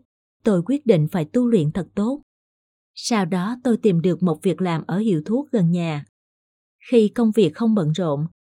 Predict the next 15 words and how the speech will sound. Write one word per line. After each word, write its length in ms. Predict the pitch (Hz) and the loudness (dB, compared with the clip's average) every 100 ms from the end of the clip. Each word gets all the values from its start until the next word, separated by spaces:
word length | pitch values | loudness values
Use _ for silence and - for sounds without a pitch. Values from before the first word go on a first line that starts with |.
| _ | _
tôi 220 | 214 190 | 0 0
lại 180 | 190 160 | 0 -2
học 180 | 185 156 | -4 -4
thuộc 200 | - 160 | -4 -4
pháp. 260 | - 208 - _ _ _ _ _ _ _ - | -4 -6 -8 _ _ _ _ _ _ _ 0
Kể 180 | 170 160 | 0 2
từ 140 | 196 165 | -2 -2
khi 280 | - 190 185 | -2 -2 0
tôi 140 | 233 233 | -2 0
làm 220 | 208 156 | -2 -2
ba 160 | 214 226 | -4 -2
việc 220 | 214 143 | 0 0
không 260 | - 226 220 | -2 -2 0
buông 180 | 220 | 0
lơi, 320 | 214 214 208 | 0 0 -2